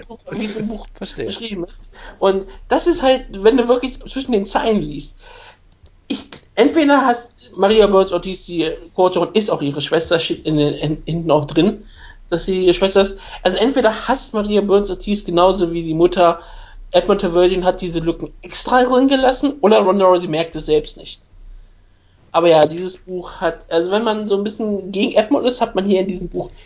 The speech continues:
Speaker 2: total viel, ähm, Feuer. Aber wie gesagt, ich würde dieses Buch trotzdem durchaus empfehlen, wenn man halt Ronda Rousey-Fan ist. Vielleicht, wenn man eine Freundin oder einen Freund hat, der sagt, "Oh, ich liebe Ronda Rousey", dann kann man dieses Buch dieser Person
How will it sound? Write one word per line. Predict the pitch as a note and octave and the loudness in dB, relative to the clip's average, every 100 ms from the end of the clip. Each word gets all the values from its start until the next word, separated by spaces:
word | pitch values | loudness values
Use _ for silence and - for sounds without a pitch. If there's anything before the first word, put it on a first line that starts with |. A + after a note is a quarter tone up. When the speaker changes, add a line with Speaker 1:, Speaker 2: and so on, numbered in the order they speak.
| - - | -20 -14
Speaker 2:
total | - F4+ F4+ - F#4 F4+ D4 | 2 2 2 0 4 6 4
viel, | D4 A3 G3 G3 - | 0 0 4 4 4
ähm, | E3 D#3+ D#3 D#3 | 2 4 2 -2
Feuer. | - D#3 D3 - - - | 2 4 4 0 -20 -2
Aber | - G3 | 2 6
wie | |
gesagt, | G3+ E3 - | 6 4 0
ich | F3+ G#3+ | -10 0
würde | G#3+ G#3 | 0 2
dieses | G#3 F#3 | -4 -8
Buch | - - | -12 -14
trotzdem | - F#3 - F#3+ E3+ D#3 - - - | -6 -6 -4 2 2 2 -10 -20 -2
durchaus | F#3+ G#3+ - F3+ F3+ E3+ - - - - - | 2 2 6 6 6 2 -14 -18 -20 -18 -8
empfehlen, | D#3 E3 D#3 G3+ - - - - - - | -4 2 4 4 0 -14 -20 -20 -18 2
wenn | E3 | 6
man | F3 F3 | 6 4
halt | E3+ D#3+ D#3+ | 2 2 2
Ronda | D#3+ D3+ | 2 6
Rousey-Fan | D3+ D#3+ E3 D3+ | 6 4 -2 -6
ist. | D3 D#3+ E3+ - | -6 -10 -14 0
Vielleicht, | G3 G3 | 0 2
wenn | F#3+ | 2
man | F3 | 2
eine | E3 D#3 | 0 -4
Freundin | - D#3 D#3+ F3+ | -4 2 4 4
oder | D#3 D#3 | 2 0
einen | D3+ | 2
Freund | D#3+ D#3 | 2 2
hat, | D#3+ D#3 - - | 0 -4 -12 -4
der | D#3 | 0
sagt, | D3+ D3+ | 2 2
"Oh, | - | 2
ich | E3+ | 2
liebe | F#3 G3 | 0 6
Ronda | E3+ E3 D#3 | 8 8 6
Rousey", | D#3+ E3+ E3 | 6 6 4
dann | E3+ C4+ A#3+ | -2 -2 -4
kann | - | -4
man | A3 F#3+ | -2 -2
dieses | F3+ E3+ | -4 -4
Buch | F3 F3 - - - - | -2 -2 -4 -20 -20 -8
dieser | F3 D#3+ | 2 2
Person | F3 D#3+ D#3 D3 | 2 0 0 -2